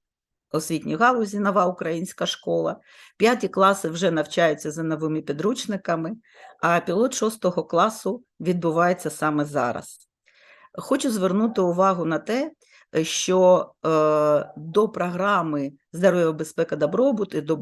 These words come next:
програми «Основи здоров'я» був доданий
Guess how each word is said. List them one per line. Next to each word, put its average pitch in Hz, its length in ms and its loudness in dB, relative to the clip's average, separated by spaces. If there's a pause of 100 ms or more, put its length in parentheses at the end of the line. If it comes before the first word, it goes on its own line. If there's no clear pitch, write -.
(120)
програми 156 640 2
«Основи 220 400 -2
здоров'я» 180 600 -2 (280)
був 220 300 0
доданий 175 680 0